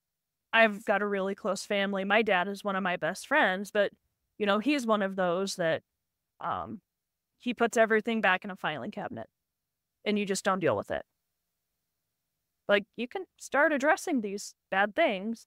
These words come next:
You don't have to wake up with nightmares and visions of the bodies you've worked for twenty years. You can, you can open those files up, let your mind process them so they go back into the memory bin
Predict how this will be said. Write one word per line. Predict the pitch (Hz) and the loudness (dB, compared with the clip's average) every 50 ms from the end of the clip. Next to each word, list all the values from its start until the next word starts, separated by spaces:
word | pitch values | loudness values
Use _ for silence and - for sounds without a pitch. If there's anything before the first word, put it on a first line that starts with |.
| _ _ _ _ _ _ _ | _ _ _ _ _ _ _
You | - 214 | -2 0
don't | 220 220 - 226 | 0 0 2 2
have | 240 226 - | 0 0 2
to | - 233 | 2 2
wake | 226 233 233 - | 4 4 4 4
up | 285 294 - - | 4 2 2 2
with | 240 233 - 214 | 0 0 0 0
nightmares | 214 208 220 220 240 - - 208 196 190 196 202 214 | 0 2 4 4 2 2 0 -6 -6 -4 -6 -6 -6
and | 208 202 180 | -6 -4 0
visions | 233 330 277 214 190 170 170 185 196 202 - - - - _ _ _ _ _ _ _ _ _ _ _ | 0 0 0 0 -2 -4 -4 -6 -10 -10 -12 -14 -16 -18 _ _ _ _ _ _ _ _ _ _ _
of | - 190 185 180 180 180 185 196 - - _ _ _ _ _ _ _ | 0 2 4 4 4 2 -2 -4 -10 -16 _ _ _ _ _ _ _
the | - 208 | 2 4
bodies | 214 214 208 214 214 214 214 196 - | 8 8 8 8 6 4 2 0 0
you've | 220 202 202 | -2 -2 0
worked | 220 294 320 226 175 180 185 - - - | 0 2 2 2 2 0 -2 -6 -12 -12
for | - 220 208 | -8 -6 -6
twenty | - - - 208 208 196 | -6 -4 -4 -4 -4 -4
years. | 202 196 277 302 226 175 160 160 151 143 220 - - - - - _ _ _ _ _ _ _ _ _ _ - | -4 -2 0 0 0 0 0 -2 -4 -8 -10 -12 -16 -18 -20 -20 _ _ _ _ _ _ _ _ _ _ -6
You | 208 214 | -6 -2
can, | 196 - 214 214 214 - - | 2 2 2 2 2 -2 -6
you | 220 208 | -8 -6
can | - 220 202 | -4 -4 -2
open | - - 226 226 - 240 233 233 | 0 0 0 0 0 0 0 0
those | 220 202 208 - | 0 0 -2 -4
files | - - 262 302 330 285 233 214 196 214 | -2 2 4 4 4 4 4 2 0 0
up, | 190 170 175 165 135 - _ _ _ _ _ _ _ _ _ - | 2 2 2 0 -2 -6 _ _ _ _ _ _ _ _ _ -8
let | 208 214 208 214 233 226 - | -4 0 4 6 6 6 4
your | 247 233 226 | 2 2 4
mind | 233 226 214 220 220 - _ | 4 2 2 0 -2 -6 _
process | - 285 277 302 277 - - 208 190 190 - - | -2 0 0 0 0 -2 -2 0 0 0 -2 -4
them | - 185 180 202 | -6 -6 -6 -6
so | 196 - - 202 | -6 -6 -4 -4
they | 190 196 190 190 | -2 -2 -4 -4
go | 185 202 202 202 202 202 202 202 202 - _ _ _ _ _ _ _ _ _ _ _ _ _ | 0 0 2 2 2 2 0 0 -2 -6 _ _ _ _ _ _ _ _ _ _ _ _ _
back | - 214 208 214 220 - | 2 4 6 4 4 2
into | 233 214 202 - 202 | -2 -4 -4 -4 -4
the | 202 | 0
memory | 208 214 226 247 247 240 214 196 185 185 | 2 4 4 4 4 2 0 0 -2 -4
bin | 180 170 175 170 175 175 175 185 175 | -4 -4 -4 -4 -4 -4 -6 -8 -10